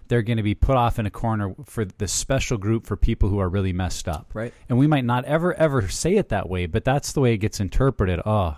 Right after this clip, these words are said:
Speaker 1: I don't wanna be known as being a part of those people."
Speaker 2: Yeah.
Speaker 1: So changing the conversation, changing the pronouns we use to we and to us, to say we are sexual beings.
Speaker 2: Mm-hmm.
Speaker 1: All of us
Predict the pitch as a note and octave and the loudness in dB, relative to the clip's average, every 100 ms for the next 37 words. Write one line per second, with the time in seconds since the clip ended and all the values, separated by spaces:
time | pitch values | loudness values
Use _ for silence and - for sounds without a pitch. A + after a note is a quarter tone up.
0 | - G2+ G#2+ G2+ F2+ F#2 F#2+ G2 D#2+ F#2+ | -4 0 0 -2 -4 -4 -2 -4 -4 -4
1 | F2+ - F#2 D#2+ D2 F#2+ G2 G#2 G2+ F2 | -4 -2 -2 -2 -4 0 2 4 2 0
2 | - F#2 E2 D#2 B2+ A2 - - - - | -4 -6 -6 -6 -6 -8 -14 -20 -20 -10
3 | - C#3 - D3+ E3+ F3+ A#2+ - A#2 A2+ | -2 0 4 4 4 2 0 0 0 2
4 | G#2+ - A2 A2 - G2+ - A#2 A#2 B2 | 0 2 2 2 0 -4 0 0 2 -2
5 | G2+ - A#2+ C#3 G2 F#2 F2 F2+ E2+ E2+ | 0 2 4 4 2 0 -2 -2 -2 -4
6 | - - F#2 F2 G#2+ A#2 B2 - G2+ - | -4 -2 0 0 2 2 0 -2 -6 -6
7 | F#2+ G#2 G#2+ E2+ - - - _ _ - | -8 -8 -10 -8 -8 -10 -16 _ _ -6
8 | A#2+ - A2+ G2+ G2 A2 C#3+ D#3 G2+ - | -2 0 0 0 0 2 4 4 2 -2
9 | F#2+ - A2+ G2 - F#2+ F2 F2 D#2+ D#2+ | -4 -2 -4 -4 -4 -4 -2 -4 -4 -8
10 | E2+ A#2+ B2 D3 - - C3 E3 D#3+ B2 | -8 -6 -6 -10 -14 -2 2 2 2 0
11 | F2+ E2 - | -2 -6 -10